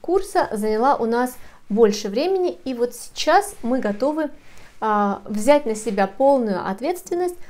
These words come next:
за ваше гармоничное развитие на этом курсе. И поэтому у коллектива Smart Russian впереди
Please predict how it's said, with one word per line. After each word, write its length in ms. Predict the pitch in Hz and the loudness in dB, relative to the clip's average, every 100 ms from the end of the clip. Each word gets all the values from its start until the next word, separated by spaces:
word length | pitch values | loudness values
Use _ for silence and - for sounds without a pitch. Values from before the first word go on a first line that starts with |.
| - - | -14 -12
за 340 | 208 254 277 | -2 0 0
ваше 380 | - 208 285 - | -4 -4 -2 -2
гармоничное 1000 | 220 214 202 208 254 285 - 240 226 220 - - | 0 2 2 2 -2 -4 -4 -4 -4 -6 -12 -4
развитие 600 | 214 214 214 269 - 214 | 0 2 0 -4 -2 0
на 140 | 202 | 0
этом 220 | 208 214 208 | 0 -4 -8
курсе. 380 | 196 - - - - - | -10 -12 -16 -20 -20 -6
И 80 | 294 | 0
поэтому 560 | - 277 359 359 294 - | 6 6 6 2 0 -2
у 120 | 285 | -4
коллектива 540 | 294 240 240 - 247 | -2 -4 -4 -4 -2
Smart 400 | 208 208 196 196 | -2 -2 -4 -4
Russian 380 | - 226 254 330 - - | -4 -4 -4 -8 -10 -16
впереди 580 | - 262 254 208 285 349 | -6 -4 -2 0 0 -2